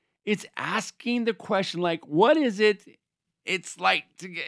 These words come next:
in Exodus chapter thirteen, verses fourteen and fifteen, it states, "The dew evaporated, and this flaky substance as fine as frost blanketed the ground."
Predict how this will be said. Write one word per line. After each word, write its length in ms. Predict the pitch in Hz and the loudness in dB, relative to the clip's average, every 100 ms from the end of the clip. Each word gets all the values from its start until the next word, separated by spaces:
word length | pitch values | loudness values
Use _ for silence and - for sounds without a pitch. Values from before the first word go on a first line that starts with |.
| 202 | -4
in 140 | 190 | -2
Exodus 420 | 208 254 - 233 - | 0 -2 -4 -6 -2
chapter 340 | 240 226 214 | 0 -2 -4
thirteen, 540 | - 214 - 214 196 143 | -10 -10 -6 -4 -4 -2
verses 360 | 185 180 165 | -2 -2 -8
fourteen 500 | - 185 - 190 180 | -4 -4 -4 -6 -4
and 120 | 143 | -4
fifteen, 440 | 196 220 208 170 143 - _ - | -4 -6 -4 -4 -4 -12 _ -12
it 100 | 151 | -10
states, 360 | - 208 190 | 0 0 0
"The 140 | - 156 | -4 -4
dew 460 | 101 151 208 254 | -2 0 2 2
evaporated, 1000 | 240 165 123 147 180 175 147 123 101 95 | 0 -2 -4 -2 -2 -4 -6 -6 -8 -12
and 120 | 123 139 | -8 -8
this 200 | 131 - _ _ | -8 -14 _ _
flaky 500 | 156 208 269 233 320 | 2 4 4 2 -6
substance 880 | 196 - 208 220 190 - 139 110 - | -6 -4 -2 -2 -2 -10 -8 -8 -8
as 140 | 151 | -12
fine 340 | - 185 208 202 | -6 -4 -2 -2
as 160 | 160 _ _ _ | -4 _ _ _
frost 400 | - 214 226 - | 0 2 2 0
blanketed 560 | 170 180 180 175 165 139 | -2 -2 -2 -6 -6 -8
the 80 | 127 | -10
ground." 400 | 131 131 92 | -10 -12 -14